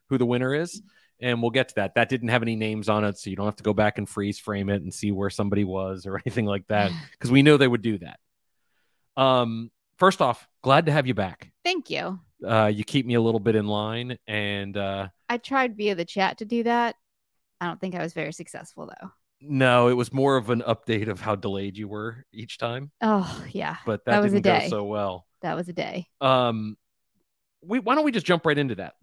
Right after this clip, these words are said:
Speaker 1: Let's do Get Off My Lawn right now.
Speaker 2: Okay. Am
Speaker 1: You
Speaker 2: I going or are you
Speaker 1: Yeah, you're
Speaker 2: going?
Speaker 1: going, but we're gonna have a bonus Get Off My Lawn for me.
Speaker 2: Okay. First, let me just state for the record right now, I'm exhausted. So I'm going to do my best I, to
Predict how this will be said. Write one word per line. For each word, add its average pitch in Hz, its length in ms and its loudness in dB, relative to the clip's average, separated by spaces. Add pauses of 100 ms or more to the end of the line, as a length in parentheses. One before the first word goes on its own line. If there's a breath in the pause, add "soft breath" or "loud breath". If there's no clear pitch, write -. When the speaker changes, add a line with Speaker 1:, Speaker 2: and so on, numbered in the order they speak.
(140)
Speaker 1:
Let's 202 180 -2
do 240 140 -4
Get 185 160 -2
Off 170 160 2
My 147 100 4
Lawn 123 240 6
right 107 160 4
now. 95 240 -8 (240)
Speaker 2:
Okay. 226 340 0 (200)
Am 196 100 -2
Speaker 1:
You - 60 4
Speaker 2:
I 208 140 6
going 277 260 -2
or 269 40 -4
are 254 40 -2
you 170 100 4
Speaker 1:
Yeah, 135 240 6
you're 170 120 2
Speaker 2:
going? - 20 -2
Speaker 1:
going, 139 280 2
but 139 100 0
we're 135 120 -4
gonna 147 140 -2
have 127 80 -4
a 120 60 -2
bonus 127 380 -2
Get 113 160 -6
Off 104 140 -6
My 107 80 -6
Lawn 98 280 -8
for - 140 -18
me. 90 280 -18 (160)
Speaker 2:
Okay. 208 440 -2 (580)
First, 339 260 -2
let 294 120 -2
me 269 120 -2
just 247 180 -2
state 208 280 -4
for 214 100 -6
the 208 80 -2
record 196 300 -2
right 170 200 -2
now, 165 280 -4
I'm 175 200 -6
exhausted. 175 680 -10 (120)
So - 160 -8
I'm 202 120 -4
going 208 220 -2
to 202 80 -4
do 208 120 -2
my 196 160 0
best 180 480 -4 (100)
I, 202 340 0 (100)
to 180 320 -2